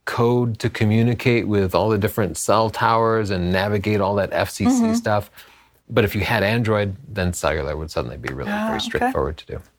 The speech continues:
Speaker 2: Cellular would be nice. I like searching my photos based on location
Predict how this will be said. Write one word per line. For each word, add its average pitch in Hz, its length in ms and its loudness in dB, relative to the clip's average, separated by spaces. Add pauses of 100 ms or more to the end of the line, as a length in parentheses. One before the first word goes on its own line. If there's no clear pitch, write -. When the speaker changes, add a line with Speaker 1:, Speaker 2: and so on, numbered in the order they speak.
(280)
Speaker 2:
Cellular 214 500 0
would 202 140 -2
be 196 100 0
nice. 190 440 -2 (280)
I 214 120 4
like 240 180 0
searching 226 400 -2
my 196 120 0
photos 196 480 0
based 185 300 -2
on 185 140 0
location 180 720 -2